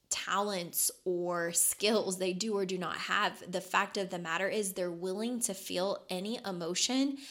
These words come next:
as they put themselves out there to go do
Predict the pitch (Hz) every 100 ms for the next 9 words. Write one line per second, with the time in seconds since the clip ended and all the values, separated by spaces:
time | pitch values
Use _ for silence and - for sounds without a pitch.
0 | - - 196 190 - 180 185 - - 220
1 | 220 - 190 185 185 180 180 - 175 185
2 | 185 170 170 - 185 180 175 175 175 190
3 | 180 170